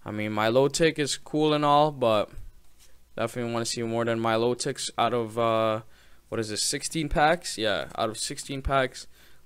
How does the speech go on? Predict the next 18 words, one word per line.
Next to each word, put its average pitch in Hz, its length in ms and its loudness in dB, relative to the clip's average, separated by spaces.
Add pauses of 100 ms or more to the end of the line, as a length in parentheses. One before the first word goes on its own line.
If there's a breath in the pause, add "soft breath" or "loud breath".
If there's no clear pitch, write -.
definitely 123 360 -2
wanna 117 160 -2
see 117 240 -6
more 113 240 -2
than 107 180 -6
just 110 260 -6
one 110 420 -4
hit 117 500 -6 (840 soft breath)
from 107 300 -6
these 104 220 -8
boosters. 107 680 -6 (960 soft breath)
All - 80 -4
right, 95 260 -2
we 101 120 -8
got 104 140 -4
Nickit, 156 680 -2 (400 soft breath)
Rhyhorn, 170 720 6 (540 soft breath)
Poltergeist, 180 1000 -4